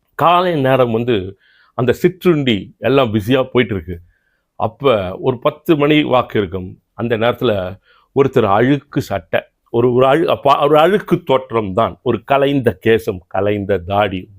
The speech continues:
வயதானவர் அந்த இடத்துல வந்து அப்படியே நிக்கிறார். வாசப்படியானவர் நிக்கும்போது இவர் இங்க உட்கார்ந்து சொல்றாரு, "யோவ், போ, போ, போ, வழி விடு, வர கஸ்டமர் வர நேரம், இந்த நேரத்தில் நீ வந்து வழியில அடைச்சு நிக்காதய்யா, உள்ள யாரும் வரமாட்டாங்க, தூரம் போய் நில்லு" அப்படின்றார்.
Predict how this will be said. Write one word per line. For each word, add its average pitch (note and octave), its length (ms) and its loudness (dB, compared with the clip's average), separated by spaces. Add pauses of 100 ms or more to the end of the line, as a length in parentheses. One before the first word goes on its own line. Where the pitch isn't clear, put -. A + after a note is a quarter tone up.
வயதானவர் C3 760 2 (460)
அந்த A2 240 0
இடத்துல A2 240 -2
வந்து G2 480 -2
அப்படியே G2 280 -2
நிக்கிறார். G2+ 480 -4 (400)
வாசப்படியானவர் F#2+ 640 -4
நிக்கும்போது G#2 480 -4 (600)
இவர் F3 220 4
இங்க C#3+ 120 0
உட்கார்ந்து C#3 360 -2
சொல்றாரு, A2 220 2
"யோவ், E3+ 400 0 (300)
போ, F#3 280 0
போ, G3+ 280 2
போ, G#3 180 4
வழி G3+ 240 2
விடு, G3 300 2
வர E3+ 200 2
கஸ்டமர் F#3+ 520 0
வர E3 180 4
நேரம், E3 360 0
இந்த D#3+ 240 -4
நேரத்தில் F#3 360 0
நீ D#3 80 -6
வந்து F3+ 240 -2
வழியில F3+ 380 4
அடைச்சு E3 180 -4 (100)
நிக்காதய்யா, D#3 720 0 (140)
உள்ள D#3+ 200 2
யாரும் E3 260 2
வரமாட்டாங்க, D#3 440 0
தூரம் F3+ 200 4
போய் E3+ 120 2
நில்லு" D#3+ 320 2 (260)
அப்படின்றார். G2 340 -4